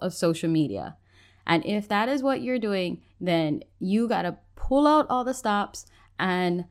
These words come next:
make it so <laughs> that you are only on there for the purpose of being on there, maybe for your business.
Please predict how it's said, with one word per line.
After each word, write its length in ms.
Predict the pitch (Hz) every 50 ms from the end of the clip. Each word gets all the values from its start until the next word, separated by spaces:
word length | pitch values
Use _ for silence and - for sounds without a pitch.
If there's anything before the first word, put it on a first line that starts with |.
| _ _ _ _ _ _ _ _ _ _
make 340 | - 185 196 214 240 262 254
it 160 | 285 262 -
so 80 | - 240
<laughs> 100 | 196 220 214
that 400 | 165 156 - - - - - 240
you 360 | 226 208 233 254 254 254 - -
are 140 | 196 196 175
only 260 | - 208 196 190 -
on 280 | - 208 220 226 240 233
there 280 | 233 240 233 233 220
for 300 | 214 - - - 214 202
the 80 | 180 175
purpose 420 | - - 202 202 - 220 208 214
of 140 | - 202 185
being 260 | - 180 180 180 180
on 200 | - - 180 180
there, 120 | 175 170 165
maybe 240 | 165 156 151 156
for 140 | 156 - 160
your 120 | 156 147 147
business. 520 | - 254 269 247 233 254 247 247 240 247